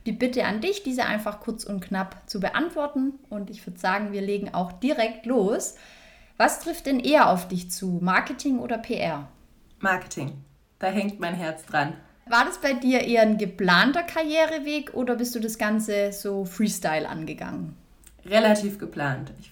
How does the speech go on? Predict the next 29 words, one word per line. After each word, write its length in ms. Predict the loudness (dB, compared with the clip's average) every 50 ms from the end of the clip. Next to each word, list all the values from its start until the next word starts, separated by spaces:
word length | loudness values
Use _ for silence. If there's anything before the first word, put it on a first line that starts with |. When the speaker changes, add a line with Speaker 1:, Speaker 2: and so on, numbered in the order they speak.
| -16 -14
Speaker 2:
wusste 240 | -12 -10 -8 -8
sehr 280 | -6 -2 0 2 0 0
früh, 300 | 0 -4 -6 -4 -4 -2
dass 220 | -2 -2 -2 -4
ich 120 | -4 -6 -6
im 100 | -6 -6
Bereich 400 | -4 -2 0 0 0 0 -2 -2
Marketing, 540 | 0 0 0 0 0 -2 -6 -6 -6 -6 -6
Kommunikation, 800 | -4 -4 -4 -4 -4 -6 -6 -8 -8 -6 -4 -4 -2 -2 0 2
Werbung 360 | 4 2 2 2 -2 -4 -4
arbeiten 400 | -4 -4 -4 -4 -8 -8 -10 -12
will. 200 | -12 -12 -14 -16 -20 _ _ _ _ _ _ _ _ _ -20 -20 -20 -6 2
Speaker 1:
Und 380 | 4 6 6 6 4 4 4 2
was 200 | 2 2 2 -2
bevorzugst 760 | -8 -6 -4 -2 0 0 0 0 -2 -4 -4 -6 -8 -6 -4
du? 160 | -2 0 0
Äh, 400 | 0 0 -2 -2 -2 -2 -2 -2
eher 200 | 0 4 4 4
die 180 | 4 2 -2 -4
Theorie 600 | -4 -2 -2 -2 0 0 0 0 0 0 0 -2
oder 420 | -2 -2 -2 2 2 4 4 4 2
die 140 | 0 -2 -4
Praxis? 720 | -4 -4 -6 -6 -6 -8 -12 -14 -14 -14 -14 -16 -16 -16 -18 -20 -20 -20 -16 -10
Speaker 2:
Eine 100 | -10 -6
gute 300 | -4 -2 -2 -2 2 4
Mischung, 480 | 6 6 6 6 4 0 -2 -4 -8 -10 -14 -20 -20 -20 -20 -20 -20 _ _ _ _ _ -10
würde 180 | -8 -8 -8
ich 100 | -8 -10
sagen. 340 | -10 -10 -10 -10 -10 -12 -16